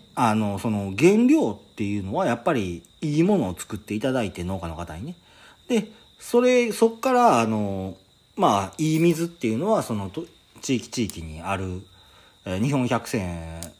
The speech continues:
の名水とかっていうのもあるやろうけど、そういうのも含めていいものを選んで、いい場所で作るっていうのがすごく大事なことなんじゃないかなと思います。うん。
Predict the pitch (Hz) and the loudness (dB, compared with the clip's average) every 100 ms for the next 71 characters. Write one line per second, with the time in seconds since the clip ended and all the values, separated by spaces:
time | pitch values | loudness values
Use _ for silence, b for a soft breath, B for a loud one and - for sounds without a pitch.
0 | _ 196 202 202 - 120 113 - 95 - | _ -2 0 0 -2 -2 -2 -4 -8 -8
1 | 82 - 92 85 78 92 113 82 92 185 | -12 -10 -8 -8 -8 -6 -4 -6 -6 -4
2 | 175 - 196 190 196 196 185 139 98 95 | -2 2 2 2 0 0 0 -2 -4 -6
3 | 180 214 180 202 240 - 127 151 196 170 | -8 -6 -6 -4 -4 -2 0 2 2 2
4 | 85 73 - _ _ _ _ 131 127 87 | -2 -8 -18 _ _ _ _ -4 -2 -2
5 | 78 82 - _ b b b b 110 107 | -8 -16 -20 _ b b b b -2 2
6 | 120 117 110 107 104 143 196 - - 113 | 2 0 -2 -2 -4 -2 -2 -2 -8 -20
7 | 107 - 104 113 113 95 85 78 73 69 | -18 -10 -4 -4 -4 -8 -8 -8 -14 -14
8 | - 131 98 92 92 104 87 82 78 76 | -8 -6 -4 -4 -4 -6 -6 -10 -12 -12
9 | 80 80 98 131 - 85 78 69 - - | -14 -12 -10 -10 -10 -14 -14 -18 -20 -20
10 | - _ _ b b b b _ 90 82 | -20 _ _ b b b b _ -10 -10
11 | 69 | -12